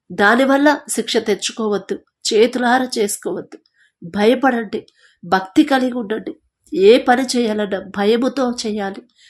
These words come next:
భక్తితో చేయాలి. ఆ పని తండ్రికి నచ్చిందా, నచ్చదా? నేను ఇలా మాట్లాడుతూ కరెక్టా కాదా అని ఆలోచించుకొని, వివేకాన్ని తండ్రిని అడుగుదాము. మరి మందిరానికి వెళ్ళేటప్పుడు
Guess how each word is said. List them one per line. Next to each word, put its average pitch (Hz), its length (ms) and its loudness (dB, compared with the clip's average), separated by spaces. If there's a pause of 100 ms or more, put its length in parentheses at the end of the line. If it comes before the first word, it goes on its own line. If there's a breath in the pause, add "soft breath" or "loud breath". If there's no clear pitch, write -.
(140 soft breath)
భక్తితో 277 520 0 (140)
చేయాలి. - 380 -6 (720)
ఆ 208 120 4 (240)
పని 214 180 4 (300)
తండ్రికి 220 560 -2
నచ్చిందా, 196 540 -4
నచ్చదా? 220 400 -8 (280)
నేను 226 220 6
ఇలా 233 120 2 (120)
మాట్లాడుతూ 233 580 -2 (220)
కరెక్టా 202 360 -4 (140)
కాదా 202 320 -4
అని 196 140 -6 (400)
ఆలోచించుకొని, 233 800 -2 (440 soft breath)
వివేకాన్ని 240 760 2 (360)
తండ్రిని 208 380 -4
అడుగుదాము. 214 480 0 (240)
మరి 196 160 -2 (220)
మందిరానికి 208 560 2
వెళ్ళేటప్పుడు 196 580 -4